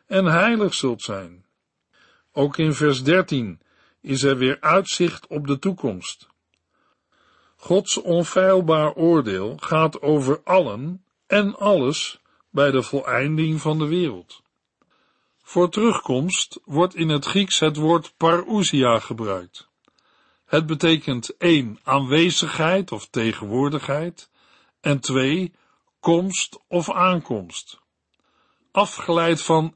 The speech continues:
erbij zijn, aanwezig of tegenwoordig zijn,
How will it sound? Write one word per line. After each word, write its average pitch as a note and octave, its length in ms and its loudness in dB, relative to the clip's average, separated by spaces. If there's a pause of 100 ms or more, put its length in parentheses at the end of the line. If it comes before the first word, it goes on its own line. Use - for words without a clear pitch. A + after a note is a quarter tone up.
erbij E3 580 2
zijn, A#2+ 500 -4 (340)
aanwezig C3 1000 0
of - 220 -12
tegenwoordig A#2+ 720 -2
zijn, A2 480 -8